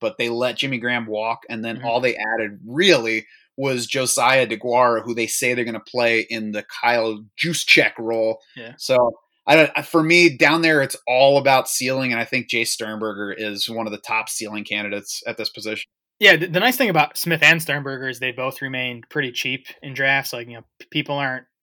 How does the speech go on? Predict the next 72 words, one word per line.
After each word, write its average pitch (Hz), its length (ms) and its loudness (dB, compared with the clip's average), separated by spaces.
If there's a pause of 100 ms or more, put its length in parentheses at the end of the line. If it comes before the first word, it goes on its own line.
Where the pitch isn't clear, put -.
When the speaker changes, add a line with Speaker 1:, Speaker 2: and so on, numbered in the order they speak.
Speaker 2:
baking 139 360 -2
in, 127 180 -6
like, 120 220 -10
the, 123 120 -10
the 131 160 -6
upside 120 460 -6
of 120 140 -10
them 123 160 -8
potentially 127 400 -10
breaking 123 360 -8
out 120 180 -8
in, 131 140 -14
in 135 80 -14
their 120 140 -12
second 123 300 -12
season. 123 260 -10
So 143 100 -4
you 175 100 0
can 185 60 -2
get 175 160 2
both 139 180 0
of - 60 -20
them 131 260 -4
at 110 140 -10
reasonable 120 360 -10
prices. 123 420 -10
And 156 180 -4
going 254 160 6
back 240 160 6
to 147 80 -2
Rudolph, 139 460 2
I, 143 260 -4
I 156 60 -8
think 226 240 0 (300)
he's 175 320 0
still 147 480 -2
a 131 40 -2
value 131 420 -2
too, 147 280 0
'cause 123 100 -8
I 147 120 4
do 143 260 0
think 160 260 -2
there's 160 160 0
a 156 60 -2
chance 156 380 -2
he 151 140 -6
stays 151 320 -2
ahead 147 140 0
of 139 80 -2
Irv 147 180 -2
Smith 151 280 -8
this 147 160 -4
season. 156 400 -4 (460)
And 214 100 0
even 240 160 6
if 180 80 0
he 139 100 -4
doesn't, 127 380 -2
like, 127 180 -10
Rudolph 139 360 -2
could 127 120 -10
finish 131 360 -8
as, 123 240 -12
you 123 100 -14
know, 120 140 -10
like, 117 180 -12
tight 135 220 -2
end 123 200 -4
eighteen, 131 520 -10
even 120 220 -12
if 120 100 -14